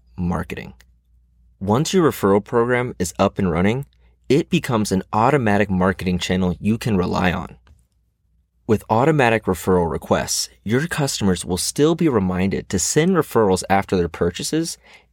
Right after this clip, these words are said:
and you can collect new leads without lifting a finger. So we've covered what referral marketing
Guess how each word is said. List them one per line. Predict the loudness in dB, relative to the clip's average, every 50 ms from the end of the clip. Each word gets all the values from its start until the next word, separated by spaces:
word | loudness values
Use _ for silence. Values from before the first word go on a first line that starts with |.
| _ 0
and | 2 2 4 4 4 2 0 0
you | -2 -4 -2
can | -2 -4 -6
collect | -4 -2 0 0 0 0 0 -2
new | 0 0 2 2 2
leads | 2 2 2 2 2 0 0 -4 -6 -10 -8 _
without | -6 -4 -2 0 2 2 2 2 2
lifting | 0 0 0 0 -2 -4 -8 -6 -4
a | -6
finger. | -6 -6 -4 -4 -4 -4 -4 -6 -10 -12 _ _ _ _ _ _ -20 -20 -20 -20 -18 -20 -16 -4
So | 0 2 2
we've | 2 2 0
covered | 0 2 2 4 4 4 4
what | 4 2 4
referral | 2 2 0 2 2 2 2 4
marketing | 2 0 0 -2 -2 -4 -2 -4 -4